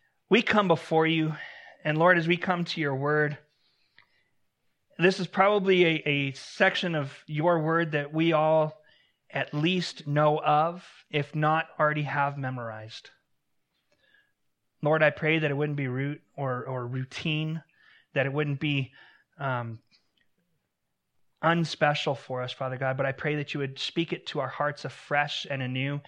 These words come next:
Re-, renew that, that joy that we had when we first came to know you as our Lord and as our shepherd, Father God. Lord, I pray that you would speak to our hearts, that you would draw us near to you,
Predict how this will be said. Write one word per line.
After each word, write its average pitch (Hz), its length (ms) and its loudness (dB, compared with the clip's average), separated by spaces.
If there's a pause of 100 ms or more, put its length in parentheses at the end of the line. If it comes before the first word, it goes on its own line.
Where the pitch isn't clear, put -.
(340)
Re-, 151 280 0
renew 147 520 2
that, 151 340 2 (200)
that 135 280 -4
joy 151 380 4
that 160 100 -4
we 143 120 -2
had 151 380 2
when 135 120 -4
we 139 100 -2
first - 720 -4 (340)
came 160 260 0
to 147 120 -8
know 139 340 -2
you 135 400 -4 (320)
as 135 140 -2
our 143 180 2
Lord 143 500 0 (240)
and 135 120 -6
as 131 140 -4
our 127 120 -2
shepherd, 147 540 -2
Father 120 320 -14
God. 123 300 -8 (1160)
Lord, 147 140 0
I 143 60 2
pray 156 260 -2
that 147 160 -6
you 131 60 -6
would 123 80 -8
speak - 380 -4
to 160 120 -6
our 143 100 0
hearts, 151 600 -4
that 139 100 -10
you 147 80 -6
would 139 100 -4
draw 151 260 0
us 147 120 -4
near 151 300 -2
to - 160 -10
you, 160 280 -6